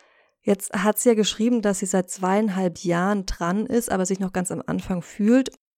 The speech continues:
Ich kann mir gut vorstellen, dass trotz der Themenwechsel vielleicht doch schon einiges an Vorarbeit gemacht ist, auch wenn sich's nicht so anfühlt. Aber das kann ich natürlich jetzt so ohne mehr Informationen zu haben nicht wissen. Aber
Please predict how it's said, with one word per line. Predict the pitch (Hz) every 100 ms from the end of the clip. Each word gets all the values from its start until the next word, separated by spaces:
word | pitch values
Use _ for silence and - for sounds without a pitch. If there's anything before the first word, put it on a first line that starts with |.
| -
Ich | 190
kann | - 202 233
mir | 240
gut | 208
vorstellen, | - 202 196 202
dass | 185 180
trotz | - 185
der | 190 185
Themenwechsel | 196 185 175 170 190
vielleicht | 180 180 185 - _ -
doch | 185
schon | 185 214
einiges | 175 180 175 -
an | 175 170 160 _ _ _
Vorarbeit | - 196 214 180 175 175 -
gemacht | 185 170 180 -
ist, | - 262
auch | - 185
wenn | 180
sich's | 185
nicht | 190 -
so | -
anfühlt. | - 185 214 - 226 247 - - - _
Aber | 190 190
das | 190 185
kann | 196
ich | 196
natürlich | 190 - 196 190
jetzt | 180
so | 196 196
ohne | 185 180
mehr | 175 185
Informationen | 185 185 180 - 185 185
zu | 180 160
haben | 170 170
nicht | 165 -
wissen. | 196 190 -
Aber | - 165